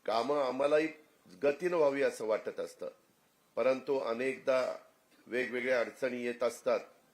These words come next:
आणि त्या अडचणीत विशेषतः पुरातत्व विभागाच्या संदर्भामध्ये त्यांच्या कलानी जावं लागतं. मला आठवतंय, स्वर्गीय विलासराव देशमुख मुख्यमंत्री असताना आणि स्वर्गीय बेनके साहेब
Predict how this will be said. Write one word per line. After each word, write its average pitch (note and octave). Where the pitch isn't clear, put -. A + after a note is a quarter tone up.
आणि A#2
त्या B2
अडचणीत A#2+
विशेषतः C#3+
पुरातत्व C3
विभागाच्या A#2+
संदर्भामध्ये A#2+
त्यांच्या B2
कलानी C#3
जावं A#2
लागतं. G#2
मला A#2+
आठवतंय, C3+
स्वर्गीय A#2+
विलासराव A#2+
देशमुख A#2+
मुख्यमंत्री A#2+
असताना B2
आणि B2+
स्वर्गीय A#2+
बेनके B2
साहेब C3+